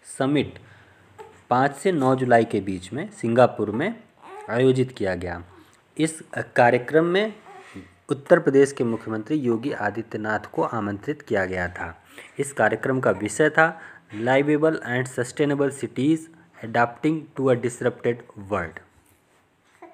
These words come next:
फीफा फुटबॉल वर्ल्ड कप दो हज़ार बाईस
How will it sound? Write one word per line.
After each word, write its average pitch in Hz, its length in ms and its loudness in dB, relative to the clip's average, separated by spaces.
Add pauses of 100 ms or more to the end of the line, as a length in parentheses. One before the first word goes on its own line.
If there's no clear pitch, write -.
(2000)
फीफा 151 500 2
फुटबॉल 127 760 -2 (180)
वर्ल्ड 127 200 2
कप 127 320 -6 (560)
दो 113 200 -2
हज़ार 127 340 2
बाईस 101 560 -4